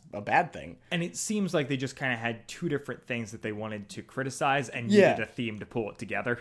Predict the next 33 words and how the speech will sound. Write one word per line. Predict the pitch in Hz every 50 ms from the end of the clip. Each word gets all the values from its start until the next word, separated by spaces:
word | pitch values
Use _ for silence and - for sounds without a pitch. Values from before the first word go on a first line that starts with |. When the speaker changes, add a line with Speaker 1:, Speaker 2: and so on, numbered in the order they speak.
| - - -
Speaker 1:
Yeah. | 196 190 196 185 165 151 131 139 -
Speaker 2:
Um, | - 127 120 110 101 - - - - - _ - _ _ _ _ _ _ _ -
but, | 208 202 170 - - - - - _ _ - - - - - - - -
but | - 269 269
yeah, | 277 294 277 254 - -
I | 202 247
don't, | 277 311 285 - - - - - - - - - - - - - - 190 - - - - - - - - - - - - - _ _ - - - - - - - - - - - - - -
I | 220
do | - - 254 262 247 240 220 185 - - - _ _ _ _ - -
Speaker 1:
I | 160 190
do, | 190 139 151 160
Speaker 2:
Yeah. | 160 196
Speaker 1:
I, | 208
overall, | - 220 285 480 427 208 190 208 226 170 135
I | 113
like | 117 143 151
the | 156 202
Speaker 2:
I, | 214 196 208
I | 240
like | 262 269 262 -
Speaker 1:
episode. | - -
Speaker 2:
the | 190 156
episode. | 131 - - 123 - - 110 107 - - - - - _
The, | 165 160 208 226 220 214 196 202 - - - - - - - _ _ _ _ - - - - _ _ _ _ _ - _ _ - - - - - -
yeah, | 170 160 107 90 87 - - - - - - -
Chris's | - - 233 220 202 226 233 -
kinda | - - 190 208 202 185 147
wrap | 120 127 123 123 123 120 - 131
up | 123 113 - - - _ _
where | 147 139 127
she's | - - 139 135 123 -
talking | - - 151 151 147 147 - 151 143 139 135 - -
about, | 139 123 101 113 104 107 107 107 107 - -